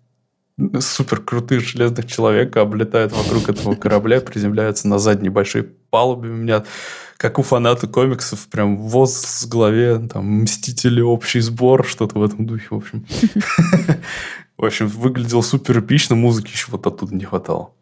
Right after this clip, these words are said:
Э, и в целом, я просто почему решил принести эту тему, потому что мы хотели затереть про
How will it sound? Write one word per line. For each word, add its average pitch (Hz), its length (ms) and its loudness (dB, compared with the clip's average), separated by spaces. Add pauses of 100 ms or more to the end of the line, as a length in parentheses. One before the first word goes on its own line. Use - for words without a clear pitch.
(480)
Э, 95 720 4
и 127 320 2
в - 180 -6
целом, 113 460 2 (240)
я 110 140 2
просто 123 320 -2
почему 104 600 -4
решил 117 320 -2
принести 110 400 -2
эту 104 180 -2
тему, 127 220 0
потому 95 300 -2
что - 180 -4
мы 98 220 4
хотели 110 420 0
затереть 107 560 -4
про 101 440 2